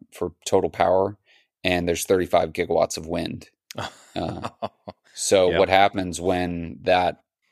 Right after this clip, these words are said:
Speaker 1: that transmission line capacity gets saturated is the, you know, the power cannot go out, so it just reduces the price. Uh, so you'll see power go to zero dollars very quickly,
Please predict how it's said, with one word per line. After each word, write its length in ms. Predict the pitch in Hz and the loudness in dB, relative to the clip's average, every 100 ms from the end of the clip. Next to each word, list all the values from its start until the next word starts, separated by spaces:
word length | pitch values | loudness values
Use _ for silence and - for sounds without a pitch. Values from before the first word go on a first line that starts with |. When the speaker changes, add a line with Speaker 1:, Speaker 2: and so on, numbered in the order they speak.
| _ _ _ - | _ _ _ -6
Speaker 1:
that 300 | 95 85 _ _ | -2 -2 _ _
transmission 480 | - 90 80 101 101 | -10 -8 -6 -6 -4
line 160 | 90 82 | -6 -6
capacity 560 | - 87 82 - 87 80 | -6 -2 -2 -4 -8 -4
gets 360 | 87 82 - - _ _ | -4 -4 -8 -14 _ _
saturated 640 | - 110 110 - 90 87 87 | 0 2 2 2 0 0 0
is 300 | 87 82 - _ _ _ _ - | -2 -4 -10 _ _ _ _ -18
the, 440 | - 92 87 82 - _ - | -2 0 2 -2 -8 _ -10
you 120 | 87 | -6
know, 100 | 87 | -4
the 80 | 82 | -4
power 360 | - 90 95 87 | 0 2 2 0
cannot 480 | - 98 90 - _ - | -4 -2 -2 -6 _ -8
go 200 | 123 92 - | 0 0 2
out, 280 | 90 - - | 2 0 -6
so 480 | - 92 87 82 - _ _ _ | -4 0 0 -2 -10 _ _ _
it 160 | 92 82 | -6 -4
just 240 | 85 - | -6 -6
reduces 540 | 90 90 85 - - | -4 -4 -2 -6 -6
the 100 | - | -12
price. 560 | - - 85 - - - _ - | -6 -4 -4 -4 -6 -6 _ -8
Uh, 220 | 85 82 | -6 -4
so 380 | - 85 82 82 _ _ | -2 0 0 -4 _ _
you'll 200 | 92 92 | -4 -2
see 320 | - - 98 | 0 0 0
power 380 | 92 92 90 90 | 0 0 2 2
go 160 | 85 87 | 0 -2
to 80 | 85 | -2
zero 280 | 92 95 92 | 0 0 2
dollars 480 | 87 90 90 87 | 2 2 0 -2
very 180 | - 87 | -4 -6
quickly, 540 | - 120 - 117 117 | -2 -2 2 0 0